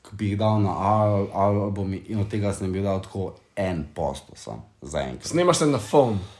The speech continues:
Speaker 1: Ja, ja.
Speaker 2: Tako, kot delava zdaj midva?
Speaker 1: Ta-, ta lahko gotovo. Jaz dam l-, l-, l-, po-, le-, pač električno kitaro lepo v ferš, dam phone zraven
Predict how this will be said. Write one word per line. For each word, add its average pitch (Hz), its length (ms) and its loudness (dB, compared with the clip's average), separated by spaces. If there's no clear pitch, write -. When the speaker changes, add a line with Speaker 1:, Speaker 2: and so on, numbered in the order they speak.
Speaker 1:
Ja, 82 320 -4
ja. 82 240 -6
Speaker 2:
Tako, 170 220 4
kot 156 160 0
delava 143 320 6
zdaj 131 160 2
midva? 110 340 -2
Speaker 1:
Ta-, 120 140 -8
ta - 160 -8
lahko 113 320 -4
gotovo. 98 280 -6
Jaz 113 240 -2
dam 110 240 0
l-, 107 200 -4
l-, 107 280 -4
l-, 117 240 -8
po-, - 220 -8
le-, 131 760 -6
pač 113 220 -8
električno 123 720 -8
kitaro 110 420 -4
lepo 98 200 -6
v 90 100 -4
ferš, 165 340 -2
dam 90 280 -6
phone 147 240 -2
zraven 127 480 0